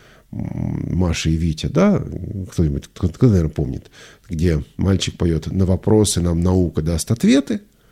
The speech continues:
а девочка отвечает: "А в, а в лесу Белоснежка живёт". Вот кто даст на-, ответы на вопросы? Наука или Белоснежка? Вот, как выясняется, ни то, ни другое. Эм, наука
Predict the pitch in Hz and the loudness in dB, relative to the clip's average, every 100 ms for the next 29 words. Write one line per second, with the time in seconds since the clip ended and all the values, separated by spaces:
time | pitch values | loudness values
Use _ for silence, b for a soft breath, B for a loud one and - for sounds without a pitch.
0 | b b b - 85 131 - 82 - 78 | b b b -2 2 2 2 -2 -4 0
1 | 139 120 76 78 - 85 78 87 87 127 | 2 2 -2 -4 -2 -2 0 0 0 2
2 | 87 85 - 95 - - - 78 50 - | 2 0 0 0 0 -6 -4 -6 -6 -14
3 | _ _ _ B B B B - - 160 | _ _ _ B B B B -10 2 4
4 | 104 85 - 76 62 107 113 95 - 60 | 6 2 -2 -6 -4 0 2 2 0 -6
5 | - - - - 85 139 277 - - - | -6 -6 -8 -4 2 4 4 2 -2 -4
6 | _ _ _ _ _ B B 87 98 104 | _ _ _ _ _ B B 0 4 4
7 | 101 - 87 - - - _ _ _ _ | 2 2 -2 -2 -10 -20 _ _ _ _
8 | _ _ _ _ - - 104 123 117 110 | _ _ _ _ -8 -6 0 4 4 4
9 | 180 180 - 113 - _ - 117 120 123 | 2 2 0 -2 -6 _ -2 0 2 2
10 | 120 104 101 110 117 85 78 _ b b | 2 2 2 2 2 2 -2 _ b b
11 | b b b b - - - - 92 117 | b b b b -12 -10 -8 -2 4 4
12 | 156 175 139 | 6 4 2